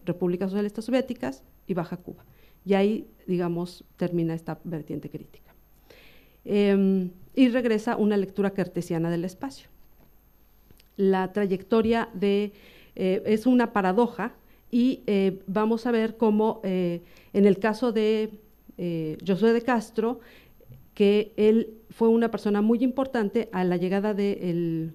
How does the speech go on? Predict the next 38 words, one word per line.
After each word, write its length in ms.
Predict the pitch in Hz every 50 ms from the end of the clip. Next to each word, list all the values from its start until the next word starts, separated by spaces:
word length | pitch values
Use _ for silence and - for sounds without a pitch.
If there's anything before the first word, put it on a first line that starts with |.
| - -
gobierno 320 | 190 180 190 190 190 214
militar, 460 | 220 226 226 233 226 - 220 208 208 208
tuvo 260 | - - 180 202 202
que 80 | 202
salir 300 | 185 190 180 175 175 170
ex-, 220 | 175 175 180 - -
eh, 280 | - - 180 175 165
exiliado, 680 | 165 160 - - 214 208 208 254 240 214 180 233 254 - - - - - - - - -
él 360 | - 208 208 208 214 214 - -
vive 240 | 196 220 220 202 220
en 120 | 220 208
París 300 | 220 220 196 202 196 -
exiliado 500 | 208 - - 240 226 240 226 214 226 - -
y 100 | 208 196
muere 240 | 196 196 196 185 196
en 100 | 190 185
mil 140 | 185 185 185
novecientos 560 | 180 170 170 - - 180 175 170 - 175 175
setenta 360 | 170 160 - 160 151 - 147
y 60 | 143
tres, 420 | 143 - - 135 - - _ _ _ _ _ _ -
¿sí? 200 | - - - - - - - - _ - - _ _ - - _ _ - -
Eh, 340 | 180 175 175 175 165 165 160 -
los 200 | - 208 208 190
dos 140 | 214 220 220
autores, 640 | 240 233 226 - 254 247 240 240 254 277 269 - - - -
eh, 220 | 190 180 185 180 -
realmente 600 | 175 190 208 208 208 202 208 202 - 226 220 - -
no 180 | 202 196 190
son 140 | 190 208 196
conocidos 720 | 190 196 185 185 180 185 196 185 185 190 208 208 - - _ _ _ _ _ _ _ - -
más 220 | - 185 180 175 180
que 120 | - 175
cada 260 | - 220 208 208 214
uno 300 | 214 214 208 214 - - -
en 100 | 180 165
su 140 | 170 175 -
país, 380 | - - - - - - _